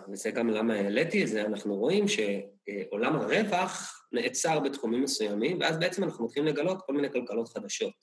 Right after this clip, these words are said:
כמו סוג של כלכלה מקומית, קהילתית, שאפשר לראות בקבוצה הזו שתיארתי, שבעצם עונה על כל מיני צרכים מתוך הסקילס של האנשים. אה, עולם של כלכלה מעגלית, אני, אני, אה, אמליץ לך, ואפילו יזמין, כי אני אקשיב,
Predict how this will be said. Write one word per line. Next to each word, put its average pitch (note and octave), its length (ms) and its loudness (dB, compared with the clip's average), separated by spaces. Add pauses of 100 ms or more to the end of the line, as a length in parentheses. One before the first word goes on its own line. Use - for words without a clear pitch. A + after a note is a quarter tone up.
(420)
כמו B2 260 2
סוג E3+ 320 -2
של C#3+ 180 -2
כלכלה A2 340 0
מקומית, A2 680 -2
קהילתית, B2 640 -2 (580)
שאפשר - 640 2
לראות C3+ 320 2
בקבוצה A#2 420 -2
הזו B2+ 180 2
שתיארתי, A#2+ 600 0 (420)
שבעצם A#2+ 340 2
עונה B2 200 4
על C3 140 2
כל C3+ 100 4
מיני C3+ 180 4
צרכים D3 400 2
מתוך - 280 0
הסקילס C3 420 0
של A2+ 180 0
האנשים. - 560 0 (760)
אה, F#2 300 -2 (220)
עולם A2+ 240 2
של G3 180 0
כלכלה A#2+ 320 0
מעגלית, D#3 540 0
אני, G2 380 -4
אני, G2 200 -4 (160)
אה, F#2+ 320 -10
אמליץ G#2 320 0
לך, - 180 -2 (140)
ואפילו C#3 280 0
יזמין, B2 500 2
כי A2 100 -6
אני G2+ 160 -2
אקשיב, G#3 440 0